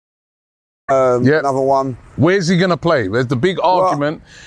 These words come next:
Speaker 2: we've been having, especially me and James, we've got a bet on it, right? Um, I think this guy will end up playing the majority of his time as a left back. I know Mikel Arteta, I was in Mikel Arteta's press conference the other day,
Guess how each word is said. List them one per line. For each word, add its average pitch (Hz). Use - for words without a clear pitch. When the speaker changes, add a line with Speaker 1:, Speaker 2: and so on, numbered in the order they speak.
Speaker 2:
we've 131
been 139
having, 139
especially 156
me 160
and 147
James, 143
we've 123
got 127
a 110
bet 156
on 117
it, 123
right? 131
Um, 131
I 175
think 143
this 147
guy 127
will 127
end 135
up -
playing 123
the 117
majority 120
of 104
his 107
time 107
as 123
a 123
left 123
back. 101
I 113
know 147
Mikel 147
Arteta, 131
I 123
was 120
in 120
Mikel 131
Arteta's 127
press 131
conference 113
the 123
other 107
day, 113